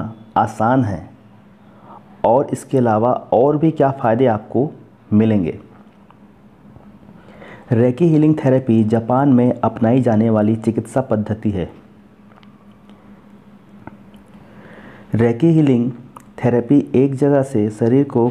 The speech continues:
खुद की ऊर्जा से बीमारियों से लड़ने के लिए तैयार किया जाता है। इलाज के लिए उपलब्ध तमाम तरीकों में रेकी हीलिंग थेरेपी को वैकल्पिक चिकित्सा कहते हैं। जापान में रेकी हीलिंग थेरेपी से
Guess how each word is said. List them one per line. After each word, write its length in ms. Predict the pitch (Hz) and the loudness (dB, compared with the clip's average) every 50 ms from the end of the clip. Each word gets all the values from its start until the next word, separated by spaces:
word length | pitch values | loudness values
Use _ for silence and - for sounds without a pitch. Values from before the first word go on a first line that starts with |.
| 123 - | -2 -4
खुद 220 | - - 147 - | -4 -4 -4 -4
की 160 | - - 165 160 | -2 0 2 4
ऊर्जा 320 | 156 151 135 131 131 131 | 4 4 4 2 0 0
से 220 | 131 - 127 123 117 | 0 0 -2 -2 0
बीमारियों 580 | 110 120 113 113 117 110 110 120 123 135 139 139 | 0 0 0 2 2 2 2 2 2 2 0 -2
से 300 | 139 - 107 92 95 113 - - - - - - - - - - - - | -2 -4 -6 -6 -6 -8 -12 -18 -20 -20 -20 -20 -20 -20 -20 -16 -4 0
लड़ने 400 | 113 110 113 117 120 131 147 156 | 2 2 4 4 4 4 2 2
के 140 | 151 139 131 | 0 0 0
लिए 160 | 123 131 135 | 2 2 0
तैयार 360 | 131 - 110 104 104 110 113 | 0 0 0 0 0 0 -2
किया 180 | 113 - 110 107 | -2 -2 -2 0
जाता 300 | 104 107 95 95 - 101 | 0 -2 -2 -2 -4 -6
है। 220 | 95 95 85 - - - - - - - - - - - - - - - - - - - - - - - - - - - - - - - - - - - - - - - - - - - - 123 | -6 -6 -10 -14 -16 -20 -20 -20 -20 -20 -20 -20 -20 -20 -20 -20 -20 -20 -20 -20 -20 -20 -20 -20 -20 -20 -20 -20 -20 -20 -20 -20 -20 -20 -20 -20 -20 -20 -20 -20 -20 -20 -20 -20 -20 -6 -2 0
इलाज 340 | 117 110 113 123 135 123 | 2 2 2 0 0 -2
के 120 | - - 139 | 0 0 2
लिए 240 | 131 131 127 127 131 131 120 110 - - - | 4 4 4 4 4 2 0 -2 -6 -6 -6
उपलब्ध 440 | 120 113 - 120 120 120 113 113 - - 113 | -6 -2 0 0 2 2 0 -2 -6 -4 -4
तमाम 360 | 117 107 110 113 117 123 131 | -2 0 0 2 2 2 0
तरीकों 420 | 127 123 117 107 107 104 - 117 113 | 0 0 0 0 0 0 0 0 0
में 200 | 107 104 98 98 104 - - - - - - - - - - | 0 -2 -4 -6 -10 -14 -20 -20 -20 -20 -20 -20 -14 -8 -6
रेकी 380 | 107 107 113 117 113 117 160 160 | -2 0 0 0 0 0 -2 0
हीलिंग 320 | 143 135 127 123 131 135 | 0 2 2 2 2 0
थेरेपी 380 | 131 123 113 104 110 107 - 127 | 0 0 -2 -2 0 0 0 -2
को 220 | 120 110 113 117 110 | 0 0 0 0 0
वैकल्पिक 600 | 98 104 104 101 - 117 113 113 113 - - - - | 0 0 -2 -2 -2 -2 -4 -2 -2 -4 -4 -4 -2
चिकित्सा 440 | - 123 120 113 113 - - 117 | -2 -2 -2 -4 -6 -4 -4 -4
कहते 340 | 110 - 101 98 95 - 101 | -4 -4 -6 -8 -6 -6 -8
हैं। 180 | 92 92 90 - - - - - - - - - - - - - - - - - - - - | -8 -8 -10 -14 -16 -20 -20 -20 -20 -20 -20 -20 -20 -20 -20 -20 -20 -20 -20 -20 -20 -10 -10
जापान 420 | 107 107 117 110 - 110 113 120 123 | -4 -4 -4 -2 -2 -4 -2 0 2
में 320 | 120 110 107 107 110 107 | 2 2 2 2 0 0
रेकी 380 | 101 113 107 104 104 - 147 139 | 0 0 -2 -2 0 0 -2 0
हीलिंग 280 | 127 120 113 120 127 123 | 0 0 2 0 0 0
थेरेपी 380 | - 113 107 107 107 107 135 123 | 0 0 0 0 0 0 -2 -2
से 240 | 123 - 104 104 | 0 -2 0 0